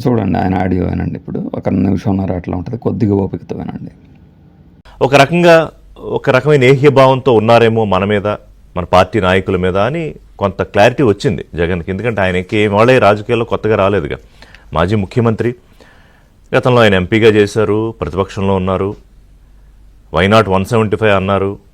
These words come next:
Speaker 2: ఇంత సంక్షేమం చేశాను, బ్రహ్మాండంగా బటన్ నొక్కాను, నాకు, నన్ను ఎందుకు ఓడించారన్నారు." So ఇంత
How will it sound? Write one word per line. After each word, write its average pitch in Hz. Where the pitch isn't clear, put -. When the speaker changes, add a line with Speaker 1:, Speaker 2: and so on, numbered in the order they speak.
Speaker 2:
ఇంత 82
సంక్షేమం 101
చేశాను, 98
బ్రహ్మాండంగా 95
బటన్ 95
నొక్కాను, 92
నాకు, 85
నన్ను 78
ఎందుకు 90
ఓడించారన్నారు." 90
So 156
ఇంత 147